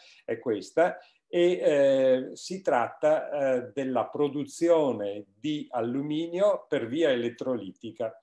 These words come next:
eh, sfruttando fenomeni appunto elettrici, elettrolitici.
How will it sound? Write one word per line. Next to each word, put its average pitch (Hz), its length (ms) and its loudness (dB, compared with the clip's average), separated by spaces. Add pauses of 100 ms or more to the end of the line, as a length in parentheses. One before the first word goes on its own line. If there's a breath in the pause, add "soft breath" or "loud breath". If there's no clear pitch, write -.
(400 loud breath)
eh, 117 240 0
sfruttando 131 760 -4
fenomeni 113 680 -6
appunto 107 600 -10
elettrici, 95 560 -10
elettrolitici. 90 840 -14